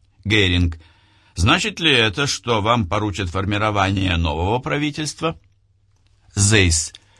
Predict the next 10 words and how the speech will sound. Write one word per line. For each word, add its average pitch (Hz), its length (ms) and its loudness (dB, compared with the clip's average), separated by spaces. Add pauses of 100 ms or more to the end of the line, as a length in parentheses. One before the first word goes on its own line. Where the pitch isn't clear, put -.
(460)
"Я 110 160 4
буду 170 280 0
иметь 160 260 0
возможность 135 600 0
сообщить 117 440 -2
об 113 120 -2
этом 117 260 -2
несколько 110 500 -2
позднее". 85 640 -4 (800)
Геринг. 92 640 -2